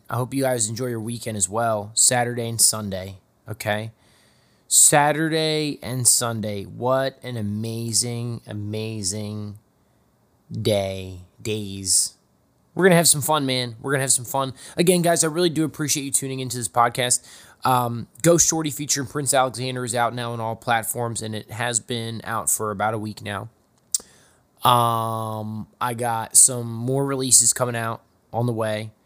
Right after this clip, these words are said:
You heard a little sample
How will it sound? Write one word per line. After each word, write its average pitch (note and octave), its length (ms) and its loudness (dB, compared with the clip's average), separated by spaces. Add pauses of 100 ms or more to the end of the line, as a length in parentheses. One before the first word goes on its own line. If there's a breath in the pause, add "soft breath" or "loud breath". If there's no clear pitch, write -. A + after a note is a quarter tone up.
(400)
You B2 160 2
heard A#2+ 600 0
a A#2+ 80 -6
little A2 320 -4
sample A2+ 800 2